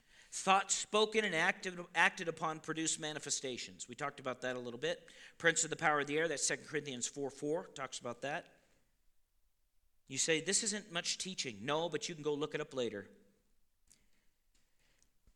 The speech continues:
<clears throat> "Seemed like the Lord said to me," this was on the twenty-second,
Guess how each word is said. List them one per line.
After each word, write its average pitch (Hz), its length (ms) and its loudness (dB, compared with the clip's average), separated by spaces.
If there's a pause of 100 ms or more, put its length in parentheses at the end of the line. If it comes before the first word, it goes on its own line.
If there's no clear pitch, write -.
(120)
<clears throat> - 100 -6 (1300)
"Seemed 220 300 2
like 208 180 4
the 208 80 4
Lord 208 260 4
said 214 300 2
to 180 80 -2
me," 143 120 -4
this 156 200 0
was 165 100 -2
on 170 100 -4
the 160 80 -4
twenty-second, 156 840 -4